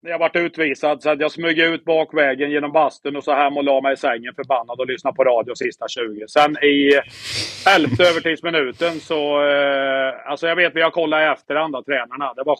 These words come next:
sju minuter övertid kanske, men domaren hittade, han hittade elva minuter och då gjorde ju, eh,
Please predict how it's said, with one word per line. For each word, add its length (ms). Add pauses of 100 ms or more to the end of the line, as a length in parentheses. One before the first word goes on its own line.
sju 100
minuter 400
övertid 420
kanske, 320
men 100
domaren 340
hittade, 520 (720)
han 120
hittade 320
elva 240
minuter 540
och 80
då 120
gjorde 260
ju, 300 (100)
eh, 560